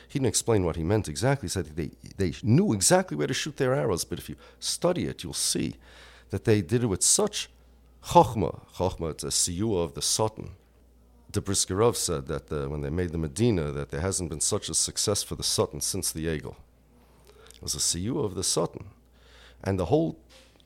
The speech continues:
tachlis of the whole thing was only to change the midas and the hashkafas of Klal Yisrael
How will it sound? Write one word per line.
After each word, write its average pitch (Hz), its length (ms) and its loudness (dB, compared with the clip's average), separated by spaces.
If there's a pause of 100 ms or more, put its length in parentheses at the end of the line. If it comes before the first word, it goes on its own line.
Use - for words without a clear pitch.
(1400)
tachlis 139 540 0
of 98 60 -2
the 82 80 -2
whole 71 180 -6
thing - 400 -12 (600)
was 95 260 -2
only 135 320 6
to - 160 -4
change 117 680 0
the 82 120 -8 (560)
midas 156 720 4
and 98 140 -2
the 87 60 -2
hashkafas - 580 -2
of - 100 -10
Klal 76 260 -2
Yisrael - 440 -10